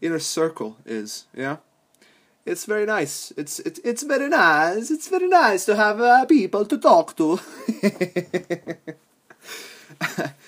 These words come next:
Maybe I should do the podcast in, uh, in this voice. Maybe, eh, maybe I should do the podcast all in this voice. It'll be more entertaining. It'll be more funny. Yeah, mo-, more funnier. <laughs>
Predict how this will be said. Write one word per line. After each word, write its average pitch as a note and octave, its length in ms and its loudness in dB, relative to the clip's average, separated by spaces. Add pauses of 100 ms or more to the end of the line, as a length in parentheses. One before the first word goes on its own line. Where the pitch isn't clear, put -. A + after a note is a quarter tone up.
(240)
Maybe F3+ 220 2
I - 20 6
should A#2+ 220 -6
do B2 80 -6
the A2+ 80 -10
podcast A2+ 600 -8
in, A2 100 -10
uh, G2+ 400 -10
in G2+ 100 -14
this G2+ 200 -14
voice. G#2+ 240 -14
Maybe, A3 360 -2 (240)
eh, F#4+ 140 -4
maybe G4+ 220 0
I A#3+ 100 2
should A3 180 -4
do B3 80 -4
the A#3+ 100 -4
podcast A3 560 4
all C#4+ 200 2
in E4+ 100 0
this E4+ 160 0
voice. D#3 380 0
It'll A#3+ 160 -4
be A#3+ 140 -4
more B3 200 -4
entertaining. A3+ 760 -2
It'll B3+ 240 -4
be B3+ 140 -2
more B3+ 200 -2
funny. D#3+ 480 0 (460)
Yeah, C4 200 0
mo-, B3 160 0
more B3+ 200 0
funnier. F#3 560 4 (260)
<laughs> - 540 -6